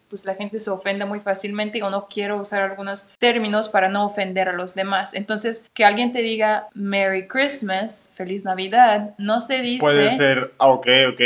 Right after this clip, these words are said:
Speaker 2: no
Speaker 1: porque
Speaker 2: se
Speaker 1: no
Speaker 2: dice.
Speaker 1: sabes la religión de esa persona, no sabes si celebra, porque hay mucha gente que no lo celebra porque no son católicos.
Speaker 2: Exacto,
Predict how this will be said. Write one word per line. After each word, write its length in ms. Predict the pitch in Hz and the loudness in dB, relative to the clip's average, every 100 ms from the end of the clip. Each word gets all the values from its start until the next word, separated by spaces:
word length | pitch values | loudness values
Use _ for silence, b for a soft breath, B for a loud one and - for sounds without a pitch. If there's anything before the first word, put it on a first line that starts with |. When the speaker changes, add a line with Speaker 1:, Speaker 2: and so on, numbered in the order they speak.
| 127 | 4
Speaker 2:
no 60 | 120 | 4
Speaker 1:
porque 240 | 208 208 | 2 2
Speaker 2:
se 40 | 214 | 0
Speaker 1:
no 80 | 226 | 0
Speaker 2:
dice. 120 | 233 | 4
Speaker 1:
sabes 360 | 220 233 247 | 8 8 6
la 100 | 208 | 2
religión 400 | 185 180 - 190 | 0 -4 -10 -10
de 100 | 180 | -6
esa 200 | 180 196 185 | -6 -6 -6
persona, 300 | 180 175 170 | -6 -6 -6
no 140 | 202 | -4
sabes 340 | 220 208 214 208 | 4 4 4 -2
si 80 | |
celebra, 460 | 202 196 202 208 196 | -6 0 0 2 0
porque 240 | 190 185 | -2 0
hay 100 | 190 | -2
mucha 560 | 190 214 240 262 247 175 | -2 -2 0 -2 -4 -10
gente 360 | 180 180 - 185 | -10 -12 -12 -12
que 120 | 185 | -10
no 160 | 170 | -10
lo 100 | - | -12
celebra 580 | - 202 220 269 202 185 | -8 -2 2 2 2 0
porque 440 | 185 175 - 175 - | -4 -10 -12 -14 -14
no 160 | 196 180 | -16 -16
son 160 | 180 180 | -16 -12
católicos. 720 | 180 214 214 214 - - - | -6 -4 -4 -6 -14 -16 -12
Speaker 2:
Exacto, 440 | 156 - - 135 | 8 10 10 6